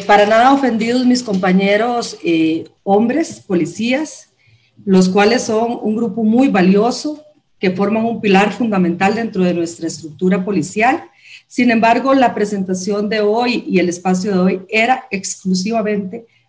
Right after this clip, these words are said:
para las mujeres policías, los retos y todo, eh, lo concerniente a lo que es ser una mujer policía.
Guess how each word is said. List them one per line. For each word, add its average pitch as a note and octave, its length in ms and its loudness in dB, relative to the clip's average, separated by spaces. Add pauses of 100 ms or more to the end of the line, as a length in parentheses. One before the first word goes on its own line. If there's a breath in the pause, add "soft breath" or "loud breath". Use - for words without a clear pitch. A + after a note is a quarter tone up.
(160)
para A#3+ 280 4
las G#3 120 0
mujeres F3+ 440 0
policías, G3+ 600 -2
los G3 240 -2
retos F#3+ 720 -2
y F#3 100 -10
todo, A3+ 540 -6 (360 soft breath)
eh, F#3 260 6
lo F#3+ 160 0
concerniente G#3+ 720 -4
a G#3 60 -2
lo F3+ 160 -2
que F3+ 240 -2
es F#3 160 -2
ser F3+ 320 -4
una F3 180 -2
mujer D#3 420 -6
policía. D3 640 -12